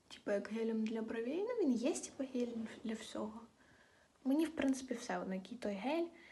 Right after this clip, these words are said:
Чисто, щоб считалось, типу, щоб, е, краска не, не змивалась, бо в мене бровей нема. Ну, як сказати, нема. Вони в мене є, в мене нема кольору. Я не знаю чого.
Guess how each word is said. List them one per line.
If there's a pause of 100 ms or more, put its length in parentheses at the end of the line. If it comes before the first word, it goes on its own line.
(440)
Чисто,
щоб
считалось,
типу,
щоб, (120)
е,
краска
не, (640)
не
змивалась,
бо
в
мене
бровей
нема. (1160)
Ну,
як
сказати,
нема.
Вони
в
мене
є,
в
мене
нема
кольору. (480)
Я
не
знаю
чого.